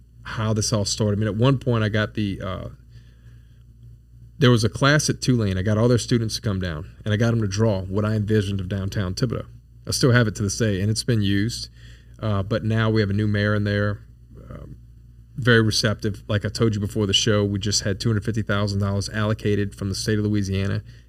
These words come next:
to a project that touches the bar. You know what I mean? Because it is the feature street there, and they're gonna condemn a street,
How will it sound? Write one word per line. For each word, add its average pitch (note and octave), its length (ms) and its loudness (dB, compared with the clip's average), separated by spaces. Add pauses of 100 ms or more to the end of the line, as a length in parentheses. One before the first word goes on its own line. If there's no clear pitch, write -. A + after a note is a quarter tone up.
(100)
to - 140 -2
a G#2 40 0
project G2+ 520 -4 (140)
that - 200 -16
touches G#2+ 360 -4
the G2 60 -6
bar. F2 280 -6 (840)
You A2+ 100 0
know A2 80 4
what G#2+ 80 4
I G#2+ 40 2
mean? G#2 180 2
Because G2+ 320 0
it G2+ 100 2
is G2 180 0
the G#2 100 0
feature G#2 320 -4
street G2+ 320 -2
there, A2 120 0
and G2+ 80 0
they're G2 80 -2
gonna F#2+ 160 -6
condemn F#2 340 -4
a D#2+ 60 -8
street, - 460 -4